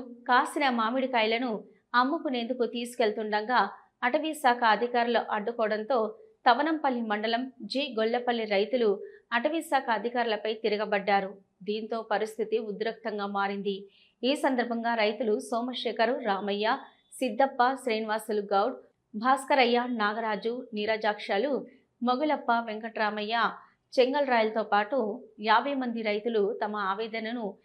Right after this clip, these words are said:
మీడియా ఎదుట వెళ్లగక్కారు. ఈ సందర్భంగా వారు మాట్లాడుతూ, తమ ముత్తాతల కాలం నుంచి అనుభవంలో ఉన్న భూమికి పంతొమ్మిది వందల తొంభై సంవత్సరంలో ప్రభుత్వం పట్టా మంజూరు చేసింది అన్నారు. అప్పటి నుంచి తాము మామిడి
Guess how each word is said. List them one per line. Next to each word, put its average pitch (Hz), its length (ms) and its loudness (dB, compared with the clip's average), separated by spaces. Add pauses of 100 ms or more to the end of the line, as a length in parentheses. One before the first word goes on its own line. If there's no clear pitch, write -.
(240)
మీడియా 302 380 4
ఎదుట 226 280 2 (340)
వెళ్లగక్కారు. 214 800 0 (340)
ఈ 233 120 0
సందర్భంగా 220 560 -4
వారు 208 200 -4
మాట్లాడుతూ, 202 760 0 (360)
తమ 254 160 2
ముత్తాతల 262 600 0
కాలం 214 400 0
నుంచి 214 320 -6
అనుభవంలో 208 600 -4
ఉన్న 196 240 -4
భూమికి 214 800 -6 (380)
పంతొమ్మిది 277 440 2
వందల 262 300 2
తొంభై 226 400 0
సంవత్సరంలో 208 680 -4 (180)
ప్రభుత్వం 220 540 0 (400)
పట్టా 233 320 4
మంజూరు 220 520 -2
చేసింది 208 360 -2
అన్నారు. 208 500 -2 (420)
అప్పటి 214 340 2
నుంచి 226 600 -2
తాము 220 220 2
మామిడి 220 400 -2